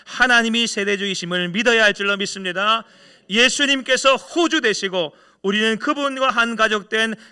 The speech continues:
가정임을, 권속임을 날마다 고백할 때 우리의 가정이 주님 은혜 안에서 뿌리 깊은 신앙 가정이 될 줄로 믿습니다. 이제 말씀을 정리하겠습니다. 여러분,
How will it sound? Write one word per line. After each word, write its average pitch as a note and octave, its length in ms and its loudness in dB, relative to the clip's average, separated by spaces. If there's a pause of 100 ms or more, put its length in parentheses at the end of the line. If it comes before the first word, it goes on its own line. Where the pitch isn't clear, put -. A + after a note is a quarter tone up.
(120)
가정임을, F3+ 720 0 (100)
권속임을 B3 800 -2
날마다 F#3+ 460 2
고백할 F#3 540 -4
때 F3 320 -6 (300)
우리의 G#3 440 -2
가정이 F#3+ 580 -4 (260)
주님 B3+ 380 -6
은혜 A#3 160 -2
안에서 G3+ 320 -2
뿌리 D#4+ 340 -4
깊은 A#3+ 320 -4
신앙 G#3 380 -4
가정이 E3+ 400 -4
될 F3+ 180 -4
줄로 F#3 480 -4 (220)
믿습니다. D#3+ 640 -4 (800)
이제 A3+ 180 2
말씀을 A3+ 460 2
정리하겠습니다. G3 1200 -2
여러분, F#3 580 -2